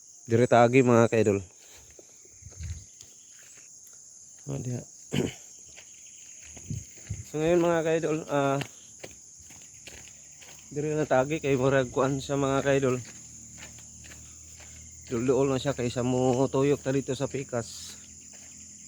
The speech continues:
Ning ta-, talungan ni, ano, ni Manny Florante.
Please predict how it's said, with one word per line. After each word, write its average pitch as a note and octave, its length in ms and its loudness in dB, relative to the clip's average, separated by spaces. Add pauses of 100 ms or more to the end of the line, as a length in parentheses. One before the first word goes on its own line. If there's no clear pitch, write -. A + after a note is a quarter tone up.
(760)
Ning C#3 480 -2 (880)
ta-, C3+ 320 -2
talungan C3+ 400 0
ni, C3+ 220 -2 (580)
ano, C3+ 160 -2 (160)
ni C#3+ 80 -4
Manny C3 320 0
Florante. C3 560 -2